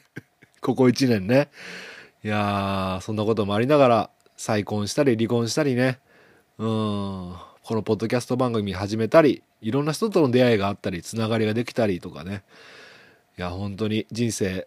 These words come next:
ね、これから先もね、いろんなことがあると思いますけども。まあね、うん、新たに、え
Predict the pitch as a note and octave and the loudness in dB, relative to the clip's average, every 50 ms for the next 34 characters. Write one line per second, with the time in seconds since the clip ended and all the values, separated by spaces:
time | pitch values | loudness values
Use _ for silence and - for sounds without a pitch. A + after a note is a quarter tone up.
0 | _ - A2+ B2+ C3 A#2+ - - B2+ B2 A#2 C3 C3 A#2 - C3+ - D3+ D3+ D#3 | _ -8 -2 -2 -2 0 2 2 2 4 4 4 2 4 0 -2 0 0 0 2
1 | E3 F#3 F3 D3+ C3 B2 B2+ B2+ B2+ B2+ C3+ C#3+ D#3+ D3+ A#2+ A#2+ C3 C3 G#2 A2 | 2 2 2 2 2 2 2 2 2 2 2 4 6 6 6 6 4 4 2 0
2 | G#2 A2 A#2 A#2+ A#2 A#2+ B2 A#2+ - - G#2+ G2+ F#2+ F2+ F2+ D#2+ - - - _ | -2 0 0 0 0 0 0 -2 0 -2 -2 -2 -2 -6 -8 -10 -12 -16 -20 _
3 | _ - C3 C#3+ B2+ G#2+ A2 A2 G#2+ G#2 - _ _ _ _ _ _ _ _ - | _ -4 0 0 0 2 0 -2 -2 -4 -8 _ _ _ _ _ _ _ _ -12
4 | G#2 G#2+ G#2 G2 F2+ - - D#3 E3+ C#3+ B2 B2 A2 G2+ F2 D#2 _ _ _ - | -10 -8 -8 -8 -8 -2 2 4 4 4 4 2 -2 -2 -4 -8 _ _ _ -16
5 | F#2 F2+ E2+ E2 D#2+ D#2 D#2 D2+ - D3+ - | -14 -12 -12 -12 -12 -12 -14 -14 -16 -16 -18